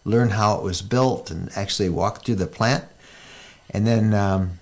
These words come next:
and then we're going to go, uh, back, uh, uh, north. We're gonna go to Camping World and buy the, actually buy, officially buy our new rig. And, uh, we're gonna do a shopping spree and accessorize it. And then we're going camping,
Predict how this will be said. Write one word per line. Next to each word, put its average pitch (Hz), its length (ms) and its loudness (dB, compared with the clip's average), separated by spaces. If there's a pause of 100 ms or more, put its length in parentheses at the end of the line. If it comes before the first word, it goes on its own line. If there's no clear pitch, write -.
(280)
and 107 100 -2
then 110 140 2
we're 104 160 2
going 104 320 2
to 98 160 0
go, 95 340 0
uh, 90 160 0
back, 135 460 0
uh, 107 400 2
uh, 101 340 0
north. 139 380 2
We're 113 100 4
gonna 101 240 2
go 117 200 2
to 110 80 4
Camping 127 360 2
World 127 240 4
and 92 160 2
buy 139 240 6
the, 135 240 4
actually 120 300 0
buy, 110 520 2
officially 117 420 2
buy 110 340 4
our 107 140 6
new 104 200 2
rig. 143 380 4 (560)
And, 101 380 2
uh, 90 320 0 (120)
we're 123 80 0
gonna 131 140 6
do 107 180 4
a 87 240 0 (220)
shopping 135 420 4
spree 185 520 0
and 92 80 -6
accessorize 131 760 0
it. - 140 -8 (1000)
And 120 100 4
then 139 100 4
we're 151 80 2
going 156 200 2
camping, 175 380 2